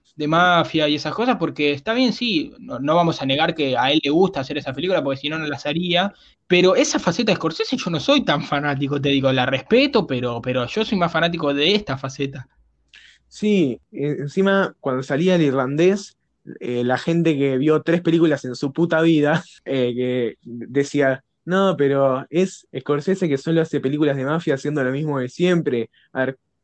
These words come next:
Speaker 2: ¿cuántas películas de mafia tiene Scorsese? Tiene, eh, Goodfellas, Casino, o sea, ponele que Mean Streets, de, de cierta forma, eh, ponele que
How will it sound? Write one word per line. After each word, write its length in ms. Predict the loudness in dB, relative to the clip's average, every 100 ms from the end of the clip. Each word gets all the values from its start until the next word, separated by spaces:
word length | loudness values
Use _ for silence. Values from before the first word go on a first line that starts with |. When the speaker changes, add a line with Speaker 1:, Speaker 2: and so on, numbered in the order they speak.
| _ _
Speaker 2:
¿cuántas 280 | 0 2 2
películas 360 | 2 4 2
de 100 | 2
mafia 300 | -2 -2 -4
tiene 240 | -4 -8 -6
Scorsese? 500 | -8 -4 -4 -4 -2
Tiene, 400 | -2 -2 -4 -8 _ _
eh, 400 | -2 0 2 0 2
Goodfellas, 920 | 0 2 4 4 6 4 0 -10 _ _ _ _
Casino, 720 | -4 -2 0 4 4 2 -2 _ _ _ _ _ _
o 120 | -10
sea, 300 | -2 -2 -2 _
ponele 380 | -2 0 2 2
que 420 | 2 0 -2 -6 _ _
Mean 180 | -4 -4
Streets, 600 | -2 -2 -2 -4 -16 _ _ _ _ _ _
de, 420 | -2 0 0 -2
de 120 | -4 -4
cierta 280 | -2 -2
forma, 520 | 0 0 2 0 -2 -6 _ _ _ _ _
eh, 160 | -8 -6
ponele 380 | -2 0 0
que 560 | 0 -2 -2 -2 -4